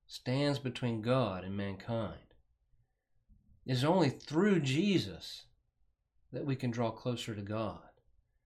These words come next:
And it is through Jesus that God draws closer to us. First Timothy chapter two and verse five tells us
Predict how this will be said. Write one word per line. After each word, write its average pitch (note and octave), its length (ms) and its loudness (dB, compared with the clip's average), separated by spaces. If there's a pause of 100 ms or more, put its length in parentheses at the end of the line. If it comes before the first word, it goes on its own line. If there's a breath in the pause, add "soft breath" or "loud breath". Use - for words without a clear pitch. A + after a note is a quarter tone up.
(440)
And D#3 160 2
it D3+ 120 6
is D#3 180 4
through F#3 400 0
Jesus C#3 680 0
that A#2+ 180 -6
God A#2+ 480 -2
draws G#2+ 320 -6
closer - 580 -8 (520)
to G2+ 180 -12
us. - 500 -10 (960 soft breath)
First C3+ 220 -2
Timothy C#3 320 2
chapter C#3+ 320 4
two G3 260 2
and A2 140 4
verse B2 160 0
five A#2+ 800 0
tells F#3 480 0
us - 280 -14